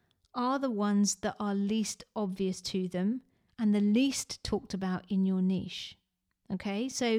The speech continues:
you need to mark out which ones are the least obvious and most obvious, and you prioritize the ones which are least obvious. So we've talked about the three Ps, and you've identified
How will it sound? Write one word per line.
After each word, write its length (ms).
you 80
need 200
to 120
mark 220
out 180
which 180
ones 220
are 60
the 80
least 380
obvious 600
and 160
most 260
obvious, 580
and 200
you 100
prioritize 880
the 100
ones 400
which 360
are 380
least 420
obvious. 640
So 640
we've 220
talked 580
about 800
the 100
three 460
Ps, 640
and 160
you've 200
identified 920